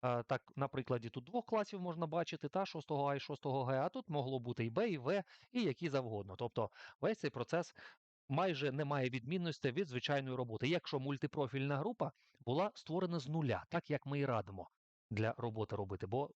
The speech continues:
при об'єднанні вже раніше створених навчальних груп цей процес ускладнюється. Давайте подивимось тепер у П Д Ф журналі, як відображаються саме оцінки.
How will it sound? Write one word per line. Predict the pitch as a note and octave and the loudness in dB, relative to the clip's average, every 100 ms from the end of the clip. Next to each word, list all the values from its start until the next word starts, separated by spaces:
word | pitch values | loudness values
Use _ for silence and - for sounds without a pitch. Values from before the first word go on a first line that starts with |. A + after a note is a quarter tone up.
| - | -2
при | C#3 | -2
об'єднанні | C#3 A#2+ A#2 A#2 C#3+ A#3 G#3+ B2 _ _ _ _ | 0 -4 -2 0 2 2 0 -2 _ _ _ _
вже | A2+ B2 C3 | -2 0 2
раніше | C3+ D3+ C3 - | 0 0 -2 -4
створених | - A#2 A2+ G#2 | -2 -2 0 -2
навчальних | A2+ - A2+ A2+ | -4 -2 -2 -2
груп | G#2 - | -4 -2
цей | G3+ | -4
процес | F#3 A#2+ E3 - - - | -2 -2 -2 -2 -10 -16
ускладнюється. | - - G#2 F#2+ F#2+ F2+ - - _ _ _ - | -8 -2 0 -2 -4 -10 -14 -20 _ _ _ -2
Давайте | G3+ B3+ | 0 0
подивимось | - D#3+ E3 D#3+ C3+ | -4 -4 -2 -2 -4
тепер | - C3+ C3 | -2 -2 -2
у | C#3+ | -4
П | D3+ | -2
Д | C#3 C3 | 0 0
Ф | A2 | -2
журналі, | A#2+ C#3 F3 C#3+ | -6 -2 0 0
як | B2+ C3+ | -2 -4
відображаються | A#2 A2+ G#2+ C3 C3 A#2 | -2 -2 0 0 0 -4
саме | - A2+ G2+ | -4 -2 -2
оцінки. | F#2 D#3 E3+ | -2 -2 -2